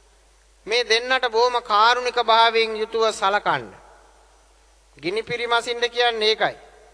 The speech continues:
හොඳට සලකන්න. නැන්දම්මට හොඳට සලකන්න. මාමට හොඳට සලකන්න. ඇතුළත දෙවියන් පුදන්න. ඇත-, ඇතුළත දෙවියෝ කියලත් කියන්නේ වෙන කවුරුවත් නෙවෙයි,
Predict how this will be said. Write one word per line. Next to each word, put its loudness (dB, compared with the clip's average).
හොඳට -2
සලකන්න. 2
නැන්දම්මට 0
හොඳට -2
සලකන්න. 0
මාමට 2
හොඳට -4
සලකන්න. 0
ඇතුළත 0
දෙවියන් 4
පුදන්න. 0
ඇත-, -2
ඇතුළත 0
දෙවියෝ 4
කියලත් 0
කියන්නේ 0
වෙන -2
කවුරුවත් 2
නෙවෙයි, 0